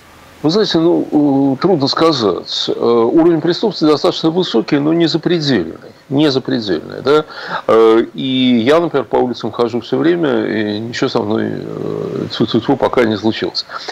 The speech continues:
Э, хотя, конечно, кто же знает. Э, вот. Но, э, тут ведь плохо вот что для нашей. Наша ситуация плоха тем, не только тем, что у нас высокий уровень преступности достаточно, и есть криминогенные районы,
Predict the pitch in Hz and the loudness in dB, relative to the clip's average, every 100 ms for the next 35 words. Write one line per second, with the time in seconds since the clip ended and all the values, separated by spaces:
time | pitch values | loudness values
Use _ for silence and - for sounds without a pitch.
0 | - 104 104 98 87 - - 92 90 - | -2 2 4 4 0 -4 -6 -6 -6 -10
1 | - - 131 - - - - - - - | -12 -18 -20 -20 -20 -20 -20 -18 -16 -8
2 | - - - 98 104 92 92 - - - | -8 -4 -2 -2 0 -2 -4 -6 -6 -6
3 | 170 113 107 110 117 117 117 - 135 151 | 0 2 4 4 4 2 0 -4 -2 0
4 | 151 143 139 - 151 147 147 190 190 185 | 0 0 0 0 0 0 0 0 0 -2
5 | - 202 190 180 196 185 - 107 95 107 | -2 2 2 2 2 2 0 -4 0 2
6 | 101 107 - - 123 139 - 127 160 165 | 2 0 -2 -6 -2 -4 -4 -6 0 0
7 | - 117 120 113 160 - 214 226 - - | 0 -2 -2 -2 -2 0 0 0 -12 -20
8 | - - 135 160 233 139 113 92 - 104 | -14 -4 0 2 2 2 0 -2 -4 -8
9 | - - 104 95 - 113 117 - 107 101 | -6 -4 -2 -2 -2 0 0 0 -2 -2
10 | 101 98 131 - 202 190 156 151 123 143 | -4 -4 -4 -2 -4 -4 -4 -2 -2 -2
11 | - 123 120 123 117 - 117 113 113 117 | -2 -2 0 0 -2 0 0 2 2 2
12 | 107 107 113 127 143 107 82 | 2 2 4 4 4 2 -2